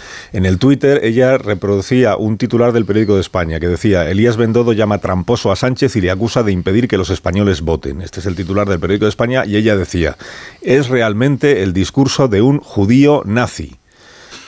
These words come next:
Cuando luego le, le responde Bendodo y le empiezan a criticar, entonces ella lo que dice es que, eh, que por supuesto ella ni es machista, ni es xenófoba, ni es antisemita, ni es homófoba, ni es antitrans, ni es antinada.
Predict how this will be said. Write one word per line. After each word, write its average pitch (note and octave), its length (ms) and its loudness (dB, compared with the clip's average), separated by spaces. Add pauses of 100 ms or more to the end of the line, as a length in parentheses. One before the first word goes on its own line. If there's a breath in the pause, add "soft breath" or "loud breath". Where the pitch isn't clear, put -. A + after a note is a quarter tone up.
Cuando F#2 320 0
luego A#2 360 2
le, F2+ 560 -2
le E2 280 0
responde G2+ 560 0
Bendodo G#2+ 500 0
y F#2+ 60 -2
le F2+ 60 -4
empiezan F2+ 440 -2
a F2 220 -2
criticar, F#2+ 480 -2 (480 loud breath)
entonces A2 800 -2
ella G#2+ 420 2
lo G2 280 -2
que F#2+ 160 -2
dice A2+ 640 0
es - 280 -2
que, A2+ 460 2
eh, F2 640 0
que F#2 100 -4
por A2 160 -4
supuesto G#2+ 520 0
ella A#2 260 0
ni G#2 160 0
es A2+ 100 0
machista, B2 600 0
ni G#2+ 160 0
es G#2+ 80 0
xenófoba, A2+ 580 0
ni G2+ 180 -2
es B2 140 0
antisemita, A2+ 800 0
ni A2+ 160 0
es - 140 -4
homófoba, A#2 500 0
ni A2 160 -4
es A#2+ 100 -2
antitrans, A#2 600 0
ni G#2 120 0
es A#2 120 -2
antinada. G#2+ 640 -2